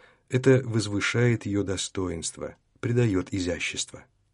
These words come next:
Если бы Господь не лишил Иова всего, мы бы не знали силы победителя. Если бы не пронзил тело его язвами,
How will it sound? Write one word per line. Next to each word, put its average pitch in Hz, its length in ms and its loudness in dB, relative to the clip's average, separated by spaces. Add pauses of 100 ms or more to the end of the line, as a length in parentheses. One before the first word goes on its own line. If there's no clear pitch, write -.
(480)
Если 107 300 0
бы 120 120 4
Господь 120 500 2
не 104 100 2
лишил 98 480 2
Иова 90 560 2
всего, 98 580 0 (320)
мы 98 220 4
бы 139 120 4
не 139 120 4
знали 113 400 2
силы 110 340 -4
победителя. 92 880 -8 (720)
Если 110 320 2
бы 127 100 8
не 131 120 8
пронзил 123 540 4
тело 120 280 0
его 104 320 0
язвами, 95 680 0